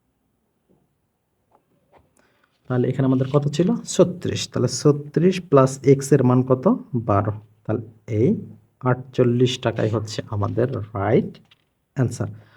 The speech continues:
অর্থাৎ খাতাটির ক্রয় মূল্য হচ্ছে আটচল্লিশ টাকা। আশা করছি বিষয়টি বুঝতে পেরেছেন। আমরা আবার একটু বলি, ছত্রিশ টাকায় বিক্রি করলে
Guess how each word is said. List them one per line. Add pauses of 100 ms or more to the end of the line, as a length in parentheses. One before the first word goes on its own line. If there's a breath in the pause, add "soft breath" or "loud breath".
(140 soft breath)
অর্থাৎ (200)
খাতাটির
ক্রয়
মূল্য
হচ্ছে (640)
আটচল্লিশ
টাকা। (440 soft breath)
আশা
করছি (360)
বিষয়টি (260)
বুঝতে (140)
পেরেছেন। (180)
আমরা
আবার
একটু
বলি, (720 loud breath)
ছত্রিশ
টাকায়
বিক্রি
করলে